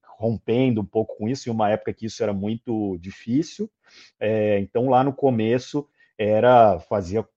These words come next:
conteúdo pra comunicação interna, revista de corporativa e tudo,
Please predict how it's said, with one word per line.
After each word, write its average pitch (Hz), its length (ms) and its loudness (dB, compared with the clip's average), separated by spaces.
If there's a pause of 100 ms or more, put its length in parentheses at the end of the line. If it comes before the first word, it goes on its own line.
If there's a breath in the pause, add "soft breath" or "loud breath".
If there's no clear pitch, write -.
(160)
conteúdo 123 840 2
pra 113 640 6
comunicação 110 600 -4
interna, 110 1040 6
revista 104 680 -6
de 95 380 -8
corporativa 107 1080 -2
e 85 60 -10
tudo, 147 420 -6